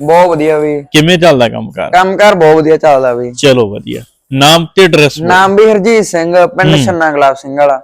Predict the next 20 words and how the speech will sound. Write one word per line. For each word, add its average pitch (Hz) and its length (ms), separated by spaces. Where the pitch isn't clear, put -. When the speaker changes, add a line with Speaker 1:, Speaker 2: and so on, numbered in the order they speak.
Speaker 2:
ਠੀਕ 139 240
ਆ 117 60
ਬਾਈ। 98 60
Speaker 1:
ਜ਼ਿਲ੍ਹਾ 196 240
ਬਰਨਾਲ 180 440
ਤੇ 190 120
ਤਹਿਸੀਲ 180 400
ਤਪਾ 135 280
ਰਹਿੰਦੇ 127 260
ਆਪਾਂ 131 220
ਨੇੜੇ 123 220
ਬਾਈ। 123 180
Speaker 2:
ਓਕੇ 127 360
ਬਾਈ। 101 260
Speaker 1:
ਨੇੜੇ 185 200
ਆਪਣਾ 214 200
ਭਦੌੜ 220 360
ਸ਼ਹਿਰ 135 280
ਹੈਗਾ 135 260
ਬਾਈ। 127 220